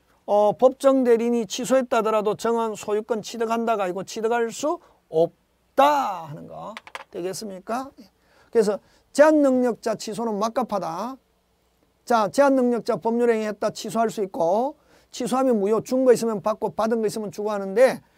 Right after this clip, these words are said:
자기는 모든 것 받지만 받은 거는 자기가 줄 때 현존이익만, 그 다음에 누구한테 가끔 끝까지 찾아올 수 있다. 선의 제삼 자에게 뭐 할 수 있다? 대항할 수 있고, 잘못했다. 손해배상 책임지지 않는다. 네 개.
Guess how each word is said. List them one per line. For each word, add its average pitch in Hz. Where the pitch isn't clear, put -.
자기는 269
모든 269
것 233
받지만 185
받은 302
거는 247
자기가 208
줄 233
때 220
현존이익만, 196
그 254
다음에 262
누구한테 269
가끔 220
끝까지 359
찾아올 233
수 220
있다. 208
선의 247
제삼 220
자에게 214
뭐 185
할 214
수 226
있다? 269
대항할 214
수 226
있고, 240
잘못했다. 269
손해배상 226
책임지지 233
않는다. 185
네 165
개. 185